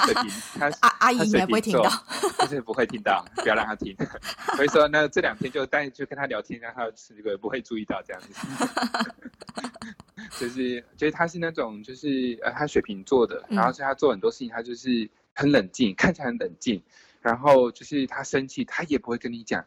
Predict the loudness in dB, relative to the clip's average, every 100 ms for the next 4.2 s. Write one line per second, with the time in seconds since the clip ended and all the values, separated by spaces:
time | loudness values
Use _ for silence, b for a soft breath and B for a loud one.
0 | _ _ -12 2 4 4 2 2 0 0
1 | 0 -2 _ _ 2 2 2 4 8 8
2 | 6 2 4 6 6 6 0 -4 -4 -4
3 | -4 -8 -6 -4 -4 -6 -4 -4 -2 -6
4 | -10 -20